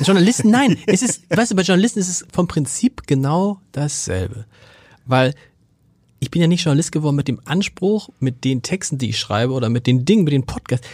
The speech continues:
Speaker 1: diesen Podcast jetzt zu machen, was ist, ich finde ihn richtig. Ich finde, es ist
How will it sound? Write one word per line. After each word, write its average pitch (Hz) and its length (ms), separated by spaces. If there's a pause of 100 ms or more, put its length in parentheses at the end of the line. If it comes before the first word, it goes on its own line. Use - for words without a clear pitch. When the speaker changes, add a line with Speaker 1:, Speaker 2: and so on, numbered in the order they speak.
(180)
Speaker 1:
diesen 175 200
Podcast - 440
jetzt 131 160
zu 131 80
machen, 160 240 (120)
was 147 260
ist, - 180 (200)
ich - 280
finde 208 220
ihn 156 120
richtig. 147 420
Ich 113 100
finde, 165 200
es 156 100
ist - 180